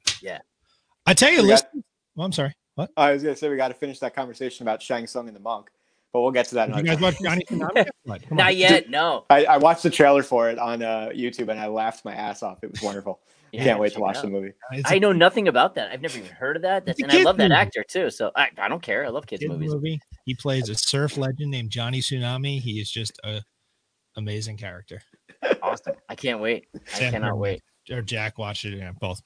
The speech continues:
Speaker 2: both my kids. So
Speaker 3: <laughs>
Speaker 2: this album is kind of outside of, uh, outside of our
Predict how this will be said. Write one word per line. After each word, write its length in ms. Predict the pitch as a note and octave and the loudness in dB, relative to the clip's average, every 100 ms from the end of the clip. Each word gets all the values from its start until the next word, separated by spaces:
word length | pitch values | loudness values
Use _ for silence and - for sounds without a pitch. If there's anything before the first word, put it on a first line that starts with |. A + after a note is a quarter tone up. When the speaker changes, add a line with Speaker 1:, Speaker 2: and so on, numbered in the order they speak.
| - | -12
Speaker 2:
both 160 | G#2 | -12
my 100 | G2 | -12
kids. 240 | - G2 - - - - - | -14 -18 -18 -20 -20 -20 -8
So 280 | - C4+ C#4+ A3 A3+ - - G#3 - G3+ | 4 6 6 4 6 6 6 2 2 -4
Speaker 3:
<laughs> 800 | F3+ - _ _ - - - - | -4 -12 _ _ -20 -18 -18 -8
Speaker 2:
this 420 | A#2+ G3+ F4+ - - G3 | 2 4 6 4 0 4
album 460 | G#3 C#3 G#2 B2 - _ | 4 4 -2 -6 -12 _
is 220 | F3+ F3 | -2 -2
kind 500 | - - - D#4+ G4 | -4 -12 -10 -6 -4
of 140 | F4+ E3+ - | -4 -6 -4
outside 600 | E3 E3 - F3+ D#3+ D#3+ | -2 0 0 0 0 0
of, 260 | D#3 D3+ C#3 | 0 0 -2
uh, 320 | C#3 C3+ C3+ - _ _ _ _ _ _ C#3 | -2 -2 -4 -10 _ _ _ _ _ _ -6
outside 440 | D#3+ D#3+ F3+ F3 | -6 -2 -2 -2
of 80 | D3 | -4
our 500 | B2+ C#3 D3 C3+ B2+ | -2 -2 0 -2 -6